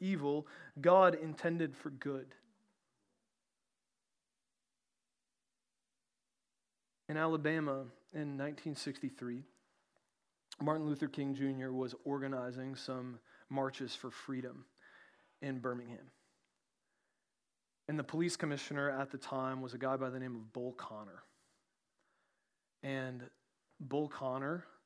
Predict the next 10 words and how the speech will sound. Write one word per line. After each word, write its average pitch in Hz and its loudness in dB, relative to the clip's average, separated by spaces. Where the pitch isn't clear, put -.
made 131 -2
the 127 -2
horrible 143 -2
decision 131 -6
to 131 -4
fight 139 0
with 135 -4
peaceful, - -8
peaceful 127 -8
protesters. - -12